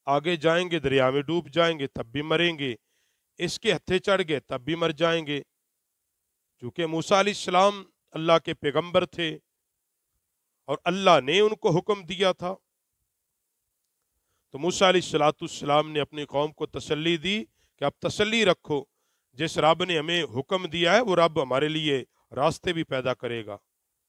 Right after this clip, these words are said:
वो अल्लाह हमारी मदद भी फरमाएगा। जब वो लश्कर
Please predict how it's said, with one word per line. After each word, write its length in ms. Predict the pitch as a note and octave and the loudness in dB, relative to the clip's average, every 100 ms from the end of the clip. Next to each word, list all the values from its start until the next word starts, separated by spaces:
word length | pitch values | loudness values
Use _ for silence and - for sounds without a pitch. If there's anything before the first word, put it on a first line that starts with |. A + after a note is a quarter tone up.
| _ _ _ _ _ _ - | _ _ _ _ _ _ 0
वो 80 | D3+ | 2
अल्लाह 280 | F3 G3 | 4 4
हमारी 300 | E3 D3 E3+ | 4 4 0
मदद 220 | F3 F#3 G3+ G3+ | 2 -2 -2 -6
भी 80 | |
फरमाएगा। 640 | G3+ E3 D3 C#3 C3 A2+ G#2+ - _ _ _ _ _ _ _ _ _ _ _ _ _ _ _ _ _ _ _ _ | -6 -4 0 0 0 -2 -8 -12 _ _ _ _ _ _ _ _ _ _ _ _ _ _ _ _ _ _ _ _
जब 180 | B2 G3 | 0 0
वो 100 | F#3+ | 2
लश्कर 680 | E3+ F3 - - G3 C#3 - | 0 0 -2 -2 -2 -2 -10